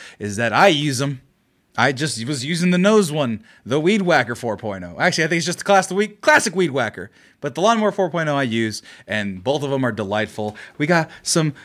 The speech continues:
amazing crop preserver, anti-chafing ball cream. There is underwear. And here's the thing, folks. I'm gonna put it in order pretty quickly here. But if I do put an order in very quickly to get in time for Valentine's Day, I don't know if you can. Get it in as best you can.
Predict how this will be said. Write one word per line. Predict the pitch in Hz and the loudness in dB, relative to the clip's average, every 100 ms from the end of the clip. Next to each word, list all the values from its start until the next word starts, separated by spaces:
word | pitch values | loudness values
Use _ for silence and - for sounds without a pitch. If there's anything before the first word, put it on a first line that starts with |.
| - | -6
amazing | 143 151 165 190 190 180 175 | -2 2 4 4 6 4 2
crop | - 175 190 | 2 2 2
preserver, | 185 165 185 170 170 156 | 0 0 2 4 2 2
anti-chafing | 165 165 - 151 131 | -2 -2 -2 0 0
ball | 151 175 | 2 0
cream. | 175 - 180 170 - - - | 0 -2 -2 -2 -8 -12 0
There | 175 147 | 2 2
is | 110 - | -2 -2
underwear. | 175 170 156 165 | -2 0 0 0
And | 147 | 0
here's | 151 262 262 | 2 2 2
the | 175 | 0
thing, | - 185 | 0 0
folks. | 151 147 139 - - _ _ _ _ _ _ _ _ _ _ - | 0 -2 -2 -4 -14 _ _ _ _ _ _ _ _ _ _ 4
I'm | 240 | 6
gonna | 247 202 | 6 4
put | 196 | 4
it | 175 | 2
in | 156 | 2
order | 139 131 113 | 0 0 0
pretty | 127 107 | -4 -6
quickly | - 110 107 98 | -4 -6 -6 -4
here. | 98 92 - _ _ _ - | -4 -6 -10 _ _ _ -4
But | 147 | 0
if | 165 175 | 2 2
I | 165 | 0
do | 135 220 | 2 2
put | 226 214 | 4 2
an | 190 | 2
order | 185 180 | 2 2
in | 180 | 2
very | 170 165 | 2 0
quickly | 175 165 156 151 - - | 0 -2 -2 -4 -6 -6
to | 135 | -6
get | 104 151 156 | 0 2 2
in | 156 | 0
time | 165 147 | 0 0
for | 139 147 139 | 0 0 0
Valentine's | 123 131 123 127 | 0 -2 -2 -4
Day, | 120 | -4
I | 117 | -6
don't | 160 226 | -6 0
know | 226 | 0
if | 190 | 0
you | |
can. | - 220 185 143 - _ _ _ 113 | 0 0 2 -2 -10 _ _ _ -6
Get | 110 190 | 0 2
it | |
in | 208 | 2
as | 190 | 0
best | 139 185 180 | 2 0 0
you | 135 | -4
can. | - 220 143 104 | -2 0 0 -4